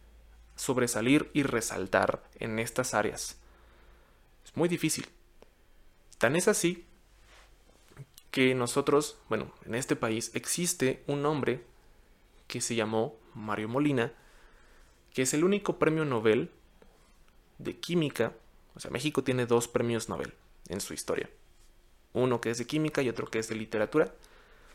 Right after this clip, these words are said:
por parte del, de Octavio Paz, que lo ganó en mil novecientos noventa. Bueno, Mario Molina ganó en el noventa y cinco, si no mal recuerdo, en asociación con otros científicos, el premio Nobel de Química por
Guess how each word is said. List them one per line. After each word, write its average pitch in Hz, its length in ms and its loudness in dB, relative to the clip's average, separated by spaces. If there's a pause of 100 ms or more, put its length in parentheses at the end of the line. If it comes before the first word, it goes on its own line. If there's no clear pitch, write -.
por 127 160 -4
parte 120 280 0
del, 113 220 -2
de 110 340 0
Octavio 107 380 -2
Paz, - 260 -6 (1200)
que - 120 0
lo 123 100 8
ganó 120 180 4
en 123 60 0
mil 127 100 -2
novecientos 120 460 -2
noventa. 101 320 -6 (920)
Bueno, - 180 -8 (120)
Mario 143 220 4
Molina 156 360 6
ganó 117 300 2
en 120 100 2
el 113 120 0
noventa 98 480 -4
y 95 80 -4
cinco, 165 420 0
si 120 100 -6
no 110 100 -8
mal 107 120 -4
recuerdo, 110 480 -4
en 117 140 -4
asociación 110 500 -6
con 104 260 -6
otros 113 280 0
científicos, 131 680 -4 (920)
el 135 140 -6
premio 135 240 4
Nobel 123 340 4
de 123 100 0
Química 127 540 -2 (140)
por 139 380 6